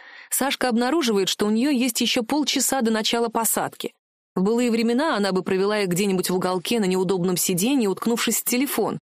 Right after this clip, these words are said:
Но Всеволод Алексеевич, когда она уезжала, строго-настрого наказал деньги не экономить, ходить в кафе, ездить на такси и покупать себе всё, что захочется. Опять же, в былые времена она бы его не послушалась.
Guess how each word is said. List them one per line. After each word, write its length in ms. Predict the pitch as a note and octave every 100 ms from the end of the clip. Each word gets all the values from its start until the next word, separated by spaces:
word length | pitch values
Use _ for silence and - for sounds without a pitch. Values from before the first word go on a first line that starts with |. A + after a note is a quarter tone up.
| _ _ _ _
Но 100 | F#3+
Всеволод 380 | G3+ F4 F4 D4+
Алексеевич, 480 | D#4 D#4 F4 E4 -
когда 300 | G3+ G3+ A3
она 120 | A3+
уезжала, 460 | A#3 G#3+ A#3+ D#4+ G#3+
строго-настрого 720 | - C4+ A#3+ B3+ D#4+ A#3 G3
наказал 420 | G3+ G#3 G#3 C4+
деньги 280 | G3 C4 A#3+
не 180 | A#3+ A#3+
экономить, 500 | C4+ D4 C4+ F3+ -
ходить 280 | F3 F#3+
в 20 | -
кафе, 500 | E3+ D3+ A3 B3+ A#3+ - - -
ездить 360 | B3 C4+ A#3
на 80 | G3
такси 420 | F3+ - - C4+
и 40 | A#3+
покупать 460 | E3+ F3+ F#3 F#3
себе 160 | - F3
всё, 180 | D#3 E3+
что 180 | - D#3+
захочется. 760 | D#3+ - A#3+ - G3+ - E3 - _ _ _
Опять 320 | - G3 A3+ G#3
же, 100 | G#3
в 40 |
былые 320 | G3 A3 C#4
времена 380 | G#3 G3 F#3+ F3+
она 180 | F3+ F#3+
бы 120 | G3+
его 120 | G#3
не 100 | A#3
послушалась. 720 | A#3 D4+ - D4+ - C#3 -